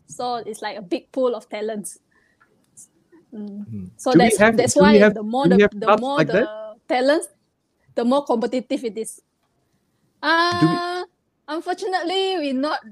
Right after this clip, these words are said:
Speaker 1: we don't really have enough. <laughs> Yeah, uh, it's like maybe one state, one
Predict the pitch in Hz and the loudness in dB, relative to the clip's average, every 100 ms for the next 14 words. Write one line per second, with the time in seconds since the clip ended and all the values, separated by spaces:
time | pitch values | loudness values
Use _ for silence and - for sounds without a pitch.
0 | - 262 269 285 269 254 277 240 240 220 | -8 -4 -2 -2 -4 -6 -6 -6 -10 -12
1 | 214 214 311 - _ 262 - 320 359 330 | -16 -12 -12 -14 _ -6 0 0 0 -4
2 | - - - 494 - _ - 269 214 208 | -6 -12 -16 -18 -20 _ -12 -8 -8 -10
3 | - 240 - - - - 262 240 - 247 | -8 -8 -8 -10 -12 -2 0 0 -2 -2
4 | 254 302 302 269 277 - 302 277 - 220 | 2 4 4 2 0 -2 -2 -2 -4 -10
5 | 226 240 240 233 233 | -6 -6 -6 -12 -14